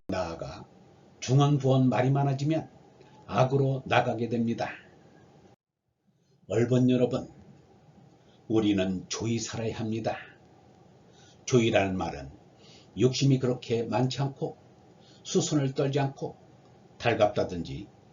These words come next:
싫다든지 하지 않는 것입니다. 이 세상에서 바로 살 줄 알고 말씀을 아는 사람은 자기가 사는 것이 좋은 것인지 나쁜 것인지 기쁜 것인지 슬픈 것인지 모르고 삽니다.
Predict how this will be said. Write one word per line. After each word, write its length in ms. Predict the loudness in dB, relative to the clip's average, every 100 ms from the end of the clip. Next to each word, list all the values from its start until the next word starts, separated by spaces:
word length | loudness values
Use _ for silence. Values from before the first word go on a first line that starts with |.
| -20 -10
싫다든지 580 | -4 -2 0 0 0 0
하지 340 | -2 -2 -2
않는 360 | -2 -2 0 -2
것입니다. 500 | -2 -2 -2 -2 -6 -10 -20 -20 -20 -20 -20 -20 -20 -20 -20 -8 -2
이 200 | 0 0
세상에서 680 | 0 -2 -2 -2 -2 -4 -4
바로 220 | -2 -2
살 240 | 0 -2
줄 100 | 0
알고 360 | 0 -2 -6 -8 _ _ -20 -20 -12
말씀을 640 | 0 2 2 0 -2 -4 -2
아는 240 | 2 2
사람은 400 | 2 -2 -2 -2 -6 -20 -20 -20 -20 -20 -14
자기가 380 | 0 2 4 0
사는 300 | 0 -4 -4
것이 360 | -6 -8 -10 -14 _ -20 -20 -12
좋은 360 | -2 4 4 4
것인지 520 | 0 0 0 0 -2
나쁜 320 | -6 0 0
것인지 460 | 0 -2 -6 -8 -12 -20 -20 -20 -20 -20 -4
기쁜 400 | -2 0 0 0
것인지 520 | 0 -2 -4 -4 -6
슬픈 420 | -4 -6 -4 -2 0
것인지 520 | 0 -2 -4 -6 -8 -16 -18
모르고 380 | -2 2 2 0
삽니다. 500 | -2 0 0 0 -4